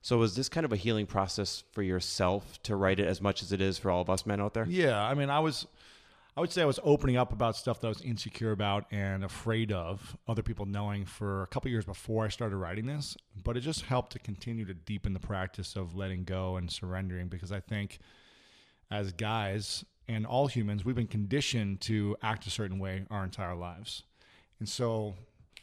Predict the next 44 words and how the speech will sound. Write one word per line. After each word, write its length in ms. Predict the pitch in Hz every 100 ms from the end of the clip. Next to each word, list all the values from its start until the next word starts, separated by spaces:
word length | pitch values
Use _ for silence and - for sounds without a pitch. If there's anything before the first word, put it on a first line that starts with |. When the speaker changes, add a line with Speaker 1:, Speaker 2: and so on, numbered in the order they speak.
| -
Speaker 2:
even 180 | 190 196
if 80 |
we 100 | 135
have 200 | 135 139
an 60 | 127
awakening 600 | 113 127 139 135 131 131
or 80 | 110
a 40 |
breakthrough 600 | 87 127 135 - 127 127
or 220 | 123 101 98
an 60 |
awareness 480 | 98 110 131 127 -
around 340 | 98 95 95
it, 160 | 98 101 - - -
it's 100 | -
gonna 120 | 180
take 180 | 143 -
time 540 | - 131 123 101 98
to 140 | - 95
shift 400 | - - 139 117
it 120 | -
completely 800 | 98 - - 127 - 92 90 85 - _
so 180 | - -
that 140 | 107 -
those 180 | 113
triggers 460 | - - 135 104 92
don't 260 | 82 98 92
trigger 280 | 110 92
us 120 | 90 95
anymore. 400 | 92 92 87 - _ - - - - -
So 140 | -
even 180 | 131 147
though 100 | 139
it's 120 | 127
been, 160 | - 117
a, 60 | 101 - -
you 100 | 120
know, 120 | 98 92
four 280 | - 127 123
years 380 | 110 117 120 101
now 160 | 104 98
that 100 | 98
I've 120 | 85
been 320 | 95 92 90